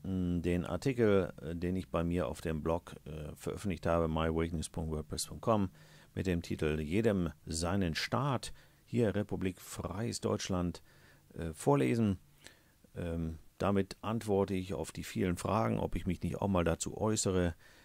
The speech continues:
was da alles so geschieht hier mit Staatsgründungen rauf und runter. Und, und ich denke, das, äh, was in diesem Artikel hier vorgelesen wird, äh, gibt auch t-, ziemlich klar wieder, äh, was ich denke.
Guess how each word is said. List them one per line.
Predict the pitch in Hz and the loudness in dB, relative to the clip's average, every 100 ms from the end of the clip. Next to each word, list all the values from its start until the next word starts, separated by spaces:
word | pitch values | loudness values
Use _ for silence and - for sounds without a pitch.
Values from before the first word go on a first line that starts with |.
| - - | -14 -4
was | 90 - | -2 -2
da | 82 | -4
alles | 80 87 | -2 -2
so | - | -2
geschieht | 80 80 - 87 - | -4 -4 -4 -4 -4
hier | 85 80 78 | -4 -2 -2
mit | 78 78 - | -4 -6 -8
Staatsgründungen | - 87 87 - - 82 85 82 80 78 78 78 | -6 -6 -6 -10 -8 -4 -4 -2 -4 -4 -4 -6
rauf | 73 - - - | -6 -6 -8 -8
und | |
runter. | 82 87 85 78 78 | -4 -2 0 0 -2
Und, | 78 - - - - - | -4 -8 -14 -18 -18 -8
und | 87 87 | -4 -4
ich | - | 2
denke, | 117 113 | 4 6
das, | 98 101 - 104 | 6 6 6 6
äh, | 90 85 82 73 64 60 57 | 8 8 6 4 -2 -4 -6
was | 62 90 95 - | 0 2 2 0
in | 95 | -2
diesem | 90 87 82 | -2 0 -2
Artikel | 85 98 90 | -2 -2 0
hier | 80 | -2
vorgelesen | - 107 104 92 90 90 | 2 4 8 6 6 4
wird, | 82 - | 4 0
äh, | 82 | -2
gibt | 82 87 - | 0 -2 -2
auch | - 80 - | -4 -4 -8
t-, | - 87 87 | -12 -10 -10
ziemlich | - 123 98 - - - | -4 0 0 -2 -14 -16
klar | - 85 90 | -4 0 0
wieder, | 85 90 80 - - - - - - - | 2 2 2 0 -12 -20 -20 -20 -20 -8
äh, | 85 85 80 | -4 -2 -2
was | 82 | -4
ich | - 101 | -4 -6
denke. | 101 92 90 87 | -2 0 2 0